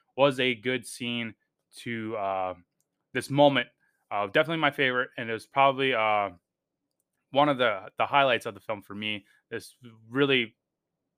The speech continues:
uh, is a clear example of, like, there is a good movie in here. It's just, there's so much other, uh, not so great stuff in there, uh, that really pulls it down for me.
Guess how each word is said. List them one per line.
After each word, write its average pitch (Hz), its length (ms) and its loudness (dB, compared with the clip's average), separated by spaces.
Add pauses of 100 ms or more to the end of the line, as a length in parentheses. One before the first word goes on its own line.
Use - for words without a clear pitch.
(140)
uh, 104 280 0
is 107 120 -8
a - 20 -12
clear 143 200 6
example 117 360 2
of, 101 80 -4
like, 104 220 -2
there 139 240 0
is 143 160 0
a 135 60 2
good 123 240 -2
movie 113 320 -8
in 107 180 -4
here. 135 220 -2 (280)
It's 113 160 -4
just, - 560 -2 (360)
there's 123 180 -4
so 131 180 2
much 120 280 -2
other, 117 240 0 (520)
uh, 104 280 0
not 131 360 0
so 127 180 -4
great 113 340 0
stuff 123 360 -2
in 117 160 -6
there, 127 280 -2 (420)
uh, 101 300 -4 (100)
that 107 200 -4
really 117 200 -4
pulls 104 280 -6
it 90 80 -16
down 92 240 -10
for 95 80 -20
me. 90 180 -16